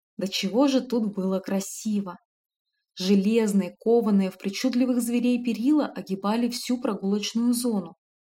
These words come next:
Над головой летали разноцветные бабочки или сверчки, создавая уютную атмосферу,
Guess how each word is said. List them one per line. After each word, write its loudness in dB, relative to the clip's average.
Над 2
головой 4
летали 2
разноцветные 0
бабочки -2
или 2
сверчки, -2
создавая -2
уютную 0
атмосферу, -4